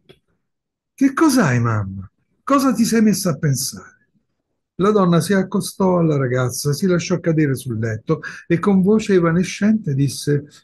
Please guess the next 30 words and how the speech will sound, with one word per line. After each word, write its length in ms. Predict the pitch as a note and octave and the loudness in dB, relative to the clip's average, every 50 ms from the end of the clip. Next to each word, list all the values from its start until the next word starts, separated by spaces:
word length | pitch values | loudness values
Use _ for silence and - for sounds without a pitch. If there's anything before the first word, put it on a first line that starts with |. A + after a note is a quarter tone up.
| _ _ _ _ _ | _ _ _ _ _
"Non 260 | - C#3+ D3 D3+ D3+ D3 | 0 2 2 2 2 2
ti 100 | D#3 F3 | 0 2
ho 80 | D#3+ | 2
mai 280 | D#3 D#3 E3 E3+ F3+ E3 | 4 4 4 4 4 2
sentito 520 | - E3+ D#3+ D3+ - - E3 - - D3 | 2 0 -2 -2 0 -4 -4 -2 0 -2
pronunciare 760 | - C3+ C#3+ C#3+ C#3+ C#3+ C#3+ C3+ - - D#3+ D#3 D#3+ D3+ D#3 | 0 0 0 2 2 0 0 -2 -4 -4 -2 -2 0 0 0
una 260 | C#3+ C3+ C3+ C3 C3+ B2 | 0 0 0 0 -2 -2
parola 400 | - B2+ B2+ C3 C#3 C#3 C#3+ C3+ | -2 -4 -2 0 0 0 -2 -4
così 300 | - B2+ A#2 A2 B2+ A#2 | -4 -6 -8 -6 -6 -6
lunga. 540 | B2 A#2 A2 A2 G#2 G2+ G#2 A2 A2+ - - - - _ _ _ _ _ _ _ _ _ _ _ _ _ | -6 -6 -6 -8 -8 -8 -12 -14 -16 -16 -20 -20 -20 _ _ _ _ _ _ _ _ _ _ _ _ _
Che 200 | _ - A3 A3+ | _ 2 4 4
metafore 840 | G#3+ G#3 G3+ G3+ G3 F#3 - F#3 F3+ F3 E3+ - E3+ E3+ E3+ E3 - | 4 4 4 4 2 2 0 0 0 0 -2 -2 -2 0 0 0 -2
ti 160 | - E3 D#3 | -2 -2 -2
ha 80 | D3 C#3+ | -2 -2
detto?" 720 | C3 B2 A#2 G2+ F2 - _ _ _ _ _ _ _ - _ _ _ _ _ _ _ _ _ _ _ _ _ _ _ _ _ _ _ _ _ _ | -4 -6 -8 -10 -10 -10 _ _ _ _ _ _ _ -20 _ _ _ _ _ _ _ _ _ _ _ _ _ _ _ _ _ _ _ _ _ _
"Mi 140 | - B3+ C4 | -2 0 0
ha 40 | C4 | 0
detto, 720 | E4 E4+ D4 C#4 C#4+ - _ A#3+ A#3+ B3 A3+ G3+ F3 - _ _ _ _ _ _ _ _ _ _ _ _ _ _ _ _ _ _ _ _ _ _ | 2 2 2 2 0 -2 _ 2 4 4 4 2 0 -4 _ _ _ _ _ _ _ _ _ _ _ _ _ _ _ _ _ _ _ _ _ _
mi 160 | - A#3 A#3 | 2 4 4
ha 60 | A3+ | 4
detto 320 | G3+ F#3+ G3 F#3 - G3+ | 4 4 2 2 2 0
che 100 | E3+ D#3+ | 2 4
il 140 | F#3+ F#3 F#3 | 4 4 6
mio 460 | F#3 F#3+ F#3+ F#3+ F#3 F#3 F3 D#3+ - | 6 6 6 6 6 6 4 2 0
sorriso 800 | - - - F#3+ F3+ F3 E3+ F3 D#3+ F3 E3 D#3+ G#3+ A3+ A3 - | -4 -2 0 0 2 2 2 4 4 4 4 2 0 0 0 -6
si 200 | _ - - G#3+ | _ -6 0 0
espande 720 | G3+ F3+ - - - - C#3+ B2+ A#2+ B2 C3 D3 D3 - | 2 0 0 -2 -4 -2 0 0 0 2 0 0 0 -2
come 260 | - E3+ E3+ E3 E3 D#3 | 0 2 4 4 4 4
una 180 | D3+ D3 C#3+ | 4 2 0
farfalla 840 | - - D3 C3+ B2 - - - C3+ A#2+ G#2 F#2+ F#2+ F#2 F#2 F#2+ | 0 0 -4 -4 -4 -8 -6 -4 -2 -2 -2 -4 -6 -12 -16 -20